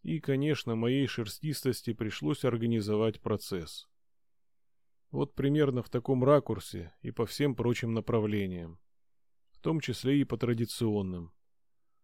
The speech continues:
В плане, например, выявления и развития способностей третьего глаза.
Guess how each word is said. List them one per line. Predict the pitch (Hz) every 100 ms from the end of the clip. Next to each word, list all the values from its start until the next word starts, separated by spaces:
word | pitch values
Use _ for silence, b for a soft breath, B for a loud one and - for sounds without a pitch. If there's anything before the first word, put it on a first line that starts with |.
| _
В | -
плане, | 143 156 143
например, | 127 117 123 123 117
выявления | 107 113 110 139 139 123 110
и | 107
развития | 110 107 131 123 104
способностей | - 104 - 135 117 101 - 95
третьего | 117 117 123 120
глаза. | 113 107 95 87 85